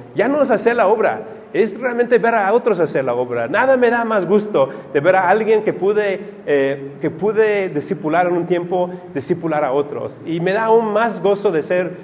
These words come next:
un abuelo espiritual, de ver a esa persona, eh, discipular a otro que hace un discípulo. Y cuando ya tengo, eh, bisnietos espirituales, ese es el gozo más grande de mi vida, eh, porque nuestro deseo es ver movimiento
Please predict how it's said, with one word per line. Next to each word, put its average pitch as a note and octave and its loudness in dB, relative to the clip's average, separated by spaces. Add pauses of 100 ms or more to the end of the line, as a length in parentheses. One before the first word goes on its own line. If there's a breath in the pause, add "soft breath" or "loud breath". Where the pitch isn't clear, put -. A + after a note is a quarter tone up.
(140 loud breath)
un F3 2
abuelo E3 2
espiritual, D3 -4
de B2+ -6
ver C#3 0
a D3+ 2
esa F3+ 0
persona, F3+ 2 (240 loud breath)
eh, C#3+ 2
discipular F3 2
a E3 4
otro F#3+ 4
que C#3+ 0
hace D3 -4
un D#3+ 0
discípulo. D3+ -4 (260 loud breath)
Y C#3 -4
cuando F#3+ 2
ya B3+ 2
tengo, B3+ 0
eh, D#3 4
bisnietos F3+ 2
espirituales, F3 0
ese G3+ -8
es F3+ -4
el E3+ 2
gozo D3 0
más B2 -2
grande A#2+ -4
de G#2+ -6
mi A2 -6
vida, B2 -2 (260 loud breath)
eh, C3+ -2
porque E3+ -2
nuestro E3 -2
deseo G3 -8
es E3+ -8
ver F3 -2
movimiento D#3+ -2